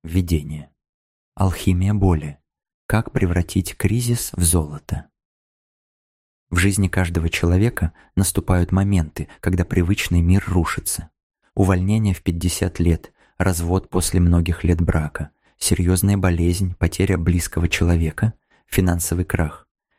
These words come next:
Эти события кажутся катастрофой, концом всего, что было важно и значимо. Мы чувствуем себя жертвами обстоятельств, беспомощными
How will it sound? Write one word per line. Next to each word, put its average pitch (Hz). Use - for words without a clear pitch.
Эти 107
события 104
кажутся 90
катастрофой, -
концом 90
всего, 101
что -
было 85
важно 98
и 90
значимо. 78
Мы 95
чувствуем 131
себя 82
жертвами 90
обстоятельств, -
беспомощными 90